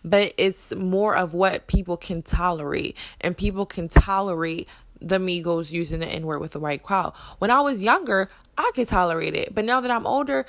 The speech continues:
I don't even like seeing that. I'll be like, "No, they not sitting here cooning up in front of this stage."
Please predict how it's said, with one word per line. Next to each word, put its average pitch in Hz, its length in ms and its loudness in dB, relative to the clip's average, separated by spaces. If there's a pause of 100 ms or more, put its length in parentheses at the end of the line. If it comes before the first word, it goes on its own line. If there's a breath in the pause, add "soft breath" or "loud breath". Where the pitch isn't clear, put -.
(240 loud breath)
I 359 140 8
don't 381 100 -2
even 330 160 0
like 277 180 -2
seeing 254 280 -2
that. 262 320 2 (300)
I'll 320 120 6
be 320 80 0
like, 196 180 -2
"No, 247 160 -2
they 277 80 -4
not 226 180 -4
sitting - 260 -6
here 165 240 0
cooning 269 520 0
up 214 240 0
in 202 80 -4
front 226 400 -2
of 240 60 -4
this 240 140 -4
stage." 185 380 -2